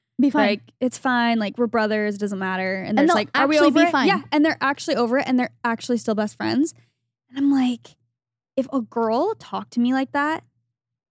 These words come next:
Speaker 2: I would be like, "You will never see me again,
Speaker 1: Yeah.
Speaker 2: and I will never
Speaker 1: <laughs> Yeah.
Speaker 2: speak to you."
Speaker 1: Uh, no.
Speaker 2: They,
Speaker 1: It's
Speaker 2: it
Speaker 1: crazy.
Speaker 2: truly does roll off their back. It's insane.
Speaker 1: I know. It's, it,
Speaker 2: Um,
Speaker 1: it really is something beautiful, honestly. Like, I can give, I can appreciate it when I see it.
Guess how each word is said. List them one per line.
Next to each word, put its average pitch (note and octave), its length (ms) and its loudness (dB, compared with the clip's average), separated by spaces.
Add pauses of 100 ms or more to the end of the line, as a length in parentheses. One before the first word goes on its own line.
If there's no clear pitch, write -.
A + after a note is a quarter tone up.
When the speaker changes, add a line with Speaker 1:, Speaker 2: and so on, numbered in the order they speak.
(460)
Speaker 2:
I A3 180 -2
would B3 100 2
be A#3 80 0
like, A3+ 160 -2
"You C4+ 600 0
will A#3 180 0
never G#3 180 -4
see A#3 160 -6
me G#3 140 -6
again, C4 140 0 (120)
Speaker 1:
Yeah. B3 140 -2
Speaker 2:
and A#3+ 120 -2
I C4 80 2
will C4 80 0
never A#3 140 2
Speaker 1:
<laughs> - 20 4
Yeah. G4 60 4
Speaker 2:
speak G#3 200 -4
to - 100 -10
you." C2+ 260 -10 (300)
Speaker 1:
Uh, - 180 -8
no. G#3 360 -4 (420)
Speaker 2:
They, C#4+ 200 0
Speaker 1:
It's B3+ 220 -2
Speaker 2:
it B3+ 100 0
Speaker 1:
crazy. G#3+ 140 -2
Speaker 2:
truly D4 260 0
does A3 220 -2
roll G3 160 -4
off - 140 -8
their - 100 -12
back. - 240 -10
It's - 140 -20
insane. D#3 520 -6 (460)
Speaker 1:
I G#3+ 100 0
know. F#3+ 140 0
It's, - 160 -8
it, A3 100 0
Speaker 2:
Um, G#3+ 300 0
Speaker 1:
it A#3+ 160 0
really B3+ 280 0
is C#4 140 -4
something G#3+ 380 -2
beautiful, F3+ 340 -4
honestly. D3+ 460 -6
Like, E3 200 -6
I A3+ 220 0
can C#4 160 -2
give, A3+ 340 -2
I A#3 120 0
can B3+ 140 -2
appreciate G3+ 440 -4
it G2+ 80 -6
when G#2+ 120 -8
I - 100 -8
see D3 140 -14
it. D2 180 -12